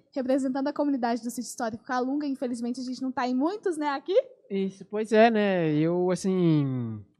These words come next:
Speaker 2: agradeço ela também, né? Porque eu ia pra minha comunidade, pra mim ir até aos pés dela, né? Mas e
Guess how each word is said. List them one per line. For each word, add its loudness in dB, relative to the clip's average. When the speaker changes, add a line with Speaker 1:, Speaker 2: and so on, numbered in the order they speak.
Speaker 2:
agradeço 2
ela -2
também, -4
né? -10
Porque 0
eu 2
ia 4
pra -2
minha 0
comunidade, -6
pra -10
mim -6
ir -6
até -8
aos -6
pés -4
dela, -2
né? -6
Mas -2
e -4